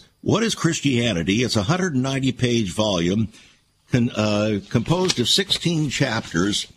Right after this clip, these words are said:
uh, different things that he has written over time, four of which had never before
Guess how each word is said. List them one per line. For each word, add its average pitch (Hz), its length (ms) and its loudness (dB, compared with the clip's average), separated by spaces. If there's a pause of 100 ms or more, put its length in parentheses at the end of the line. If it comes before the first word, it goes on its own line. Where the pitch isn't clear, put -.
(420)
uh, 104 280 2
different 165 500 0
things - 600 -2
that 120 140 0
he 139 160 0
has 110 220 0
written 117 420 0
over 113 300 0
time, 95 480 -2 (320)
four 196 420 0
of 95 100 -2
which 113 220 2
had 113 240 0
never 156 580 0
before 110 560 0